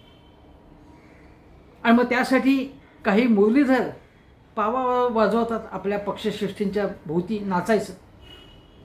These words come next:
आता सहकार खात्यामध्ये एखादा नेता असला पदावरती,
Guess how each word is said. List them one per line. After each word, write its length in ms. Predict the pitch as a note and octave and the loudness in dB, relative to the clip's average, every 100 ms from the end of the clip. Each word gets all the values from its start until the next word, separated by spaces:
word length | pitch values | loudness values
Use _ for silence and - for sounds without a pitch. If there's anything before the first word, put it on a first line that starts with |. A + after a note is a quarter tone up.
| - - - - - - | -20 -20 -20 -20 -20 -12
आता 200 | G#3+ A#3+ | -8 -6
सहकार 540 | - G3 E3 - C4 C#4+ | 0 2 2 2 0 0
खात्यामध्ये 800 | F#3+ F3+ G#3 G3+ F3 G3 G#3+ A3 - - - - - - - - - - - - - - - | -4 -2 -2 -2 0 2 2 0 -8 -20 -20 -20 -20 -20 -20 -20 -20 -20 -20 -20 -20 -14 -6
एखादा 360 | G#3 G3+ A3 G#3 | -2 0 2 2
नेता 300 | F3 E3+ F#3 | 0 -4 -8
असला 400 | E3 - G3 - - - - - - - - - - - - - - - - - - - | -8 -6 -8 -8 -16 -20 -20 -20 -20 -20 -20 -20 -20 -20 -20 -20 -20 -20 -20 -20 -20 -6
पदावरती, 520 | F#3 F3+ G#3 - - | 0 4 4 2 -4